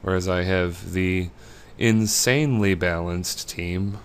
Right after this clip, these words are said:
uh, who isn't getting big sweeps, although granted it has this season, um,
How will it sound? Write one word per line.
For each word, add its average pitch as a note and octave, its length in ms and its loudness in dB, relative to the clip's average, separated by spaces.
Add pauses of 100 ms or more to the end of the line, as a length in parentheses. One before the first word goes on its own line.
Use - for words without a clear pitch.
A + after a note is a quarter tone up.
(240)
uh, F#2+ 420 2
who G#2 240 2
isn't G#2 680 -2
getting F#2 520 -2 (360)
big E3 300 4
sweeps, - 800 0 (180)
although G2+ 360 2
granted F#2+ 440 0
it - 180 -4
has F#2 440 -2
this G#2 140 -6
season, G#2+ 440 -2 (480)
um, F2+ 720 2